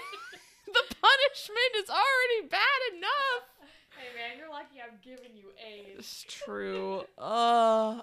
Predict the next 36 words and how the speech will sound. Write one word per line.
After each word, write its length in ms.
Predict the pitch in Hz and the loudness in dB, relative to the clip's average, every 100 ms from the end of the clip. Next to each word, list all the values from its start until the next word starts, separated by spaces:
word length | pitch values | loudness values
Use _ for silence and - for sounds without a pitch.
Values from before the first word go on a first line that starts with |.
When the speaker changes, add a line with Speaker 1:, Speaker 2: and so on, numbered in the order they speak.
| - | -6
Speaker 1:
like, 180 | 262 269 | -6 -6
the 80 | 330 | -10
first 400 | - 370 440 - | -4 -2 -4 -6
ten 180 | 302 262 | -8 -6
minutes 200 | 247 262 | -10 -10
of 60 | 226 | -12
this 120 | 208 | -10
movie, 300 | 185 175 208 | -10 -8 -8
I 80 | 175 | -8
was 120 | 185 | -10
feeling 380 | 196 180 170 160 | -12 -14 -14 -16
really 240 | 165 170 | -14 -14
good, 300 | 170 - 196 | -14 -16 -16
being 180 | 170 180 | -16 -14
like, 240 | 165 175 | -12 -12
"Maybe 400 | 214 196 202 311 480 508 480 | -12 -12 -8 -8 -10 -14 -12
the 100 | 392 _ _ _ 233 | -12 _ _ _ -8
alcohol 840 | 233 427 508 277 214 196 220 277 _ _ _ _ _ - | -6 -6 -8 -6 -4 -4 -6 -12 _ _ _ _ _ -12
will 100 | 330 | -8
make 320 | 339 381 392 | -4 -4 -4
this 220 | 392 - | -10 -8
more 260 | 320 339 330 _ _ | -8 -8 -10 _ _
fun," 420 | - 427 359 190 - | -6 -4 -4 -8 -12
and 160 | - 233 | -10 -10
it 120 | 262 _ _ - | -12 _ _ -8
fucking 580 | 320 381 - 415 330 202 _ _ _ - | -8 -8 -8 -6 -6 -8 _ _ _ -6
didn't. 640 | 240 302 202 - _ _ | -4 -2 -4 -6 _ _
This 220 | - 254 269 | -16 -12 -6
movie 220 | 330 427 | -4 -4
is 180 | 403 - | -8 -10
still 340 | - 277 311 | -10 -6 -6
not 240 | 294 247 - _ | -6 -8 -10 _
fun. 360 | 214 247 190 - _ _ _ _ _ _ _ _ _ | -6 -4 -6 -12 _ _ _ _ _ _ _ _ _
Uh, 360 | - 302 294 247 - - - - | -8 -4 -4 -6 -14 -20 -20 -14
all 80 | 214 | -12
right, 240 | 185 - | -10 -12